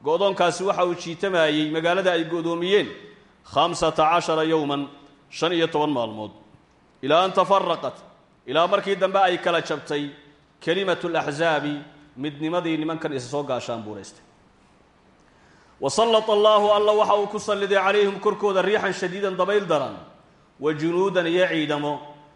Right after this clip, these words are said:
"lam yarawha", aanay arkaynin. "Qalacat", dabayshaasoo fujisay, "awtaadahum",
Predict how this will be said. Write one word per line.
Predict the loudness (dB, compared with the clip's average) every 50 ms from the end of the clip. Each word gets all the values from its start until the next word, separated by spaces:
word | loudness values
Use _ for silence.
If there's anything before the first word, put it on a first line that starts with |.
| _
"lam | -2 0 0 2
yarawha", | 2 4 4 4 4 4 2 2 2 0
aanay | -2 -4
arkaynin. | -4 -6 -6 -8 -8 -8 -8 -10 -12 -14 -16 -20 -20 -20 _ _ _ _ _ _ _ _ _
"Qalacat", | 2 4 4 4 4 2 0 -4 -6 -12 -16 -20 -20 -20 -20 _ _ _ _ _ _ _ _ _ _ _ _ _ _ -2
dabayshaasoo | -2 2 4 4 2 4 4 4 4 4 4 2 2 0 0 0
fujisay, | -2 -4 -6 -4 -4 -6 -6 -4 -6 -4 -4 -6 -8 -10 -16 -20 _ _ _ _ _ _ _ _
"awtaadahum", | 2 2 2 2 -2 -4 -4 -2 2 2 4 2 2 0 0 -2 0 0 -2 -2 -4 -4 -6 -10 -12 -14